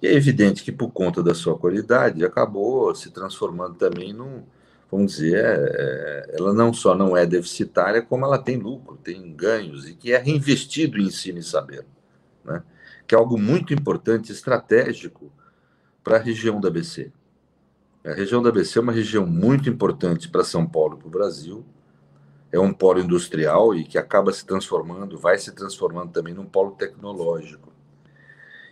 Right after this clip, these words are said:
em que o ensino e o saber jurídico é absolutamente estruturante, eh, vamos dizer, para você desenvolver técnicas,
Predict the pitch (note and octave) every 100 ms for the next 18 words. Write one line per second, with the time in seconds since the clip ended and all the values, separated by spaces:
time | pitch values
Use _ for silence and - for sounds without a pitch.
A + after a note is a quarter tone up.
0 | - G#2 - A#2+ A2+ A2 A2 - C#3 C#3
1 | G2+ F#2+ - F2+ F2 G2 E2+ F2+ A2+ A2+
2 | F#2+ G#2+ A2 G#2+ - G#2+ G2+ F#2+ G#2 -
3 | A2 - A2+ A#2 A#2+ F2+ G#2+ A#2 - D3
4 | - _ _ _ _ _ _ _ _ -
5 | D#2+ E2 D#2 F2+ F2+ F2 E2 D#2+ F2 G2+
6 | G2+ G#2 - E2+ E2+ G#2 G#2+ E2+ D2 D#2
7 | G2 G2+ F#2+ E2+ E2+ G2+ - F#2+ G#2+ -
8 | F#2 E2 D2 C#2 - -